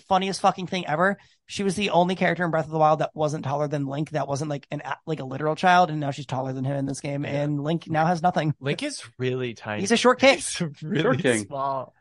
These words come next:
Speaker 1: Do you know why that they do, do you know why they have him shorter than everything else?
Speaker 2: Why?
Speaker 1: It's actually really cool. When you're playing in handheld mode, have everything being bigger than him, it's easier to track.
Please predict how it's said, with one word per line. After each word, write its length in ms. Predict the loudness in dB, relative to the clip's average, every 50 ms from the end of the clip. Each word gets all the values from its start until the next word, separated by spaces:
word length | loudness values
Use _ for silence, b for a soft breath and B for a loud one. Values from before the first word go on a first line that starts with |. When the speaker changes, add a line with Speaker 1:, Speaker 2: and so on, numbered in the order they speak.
| -6 2
Speaker 1:
Do 60 | 4 8
you 60 | 10
know 120 | 10 10
why 180 | 10 10 8 6
that 100 | 6 2
they 100 | -2 -4
do, 100 | -4 -6 -10 -10
do 100 | -6 -2
you 60 | 2
know 120 | 4 4 6
why 260 | 6 6 6 6 6
they 200 | 4 4 2 2 0
have 260 | 0 0 0 -2 -2
him 260 | -2 -4 -4 -4 -4
shorter 280 | -2 0 0 0 0 -2
than 120 | -4 -6 -6
everything 280 | -4 -4 -2 -2 -4 -4
else? 260 | -4 -4 -6 -8 -14 _ _ _ _ _ _ _ _
Speaker 2:
Why? 200 | -16 -16 -16 -16 -20 _ _ b b b _ _ _ _ _ _ _
Speaker 1:
It's 120 | 2 4 4
actually 200 | 4 4 2 -2
really 200 | 0 0 0 0
cool. 220 | -2 -6 -8 _ b b b b b b b b _ _ _ _ _ _ _ _ _ _ _ _ _ _ _ _ _ _ _ _ _ -2
When 180 | 0 0 0
you're 60 | 2 2
playing 180 | 0 0 0 0
in 80 | 0
handheld 360 | 0 0 2 2 2 0 2
mode, 320 | 4 4 4 2 0 -4 -8 -14 _ _ _ _ _ _ 0
have 260 | 2 2 2 2 0 -4 _ _ _ 0
everything 500 | 0 0 0 0 -2 -2 -2 -4 -4 -4
being 220 | -2 -2 0 0
bigger 180 | 0 0 0 0
than 120 | 0 0
him, 120 | 0 -2 -2
it's 140 | -4 -6
easier 280 | -6 -6 -6 -4 -6 -6
to 100 | -6 -8
track. 360 | -6 -6 -6 -6 -8 -10 -16